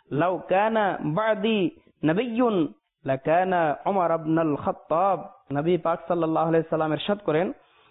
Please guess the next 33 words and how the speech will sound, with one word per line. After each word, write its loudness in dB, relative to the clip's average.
"আমার 0
পরে 2
যদি 0
কেউ 2
নবী 2
হতেন 0
তাহলে 0
ওমর 2
ইবনুল 2
খাত্তাবই -2
হতেন।" -2
এই 0
হাদিস -2
মুবারাকা 0
দ্বারা 0
বোঝা 0
যায় 0
হযরত -6
ওমর -8
রাদিয়াল্লাহু -2
তাআলা -2
আনহুর -6
মর্যাদা -4
কতটুকু। -6
হুজুর -6
সাল্লাল্লাহু -4
আলাইহি -8
সাল্লাম -6
যে -8
জায়গার 0
মধ্যে -4
বলে 0
দিলেন -2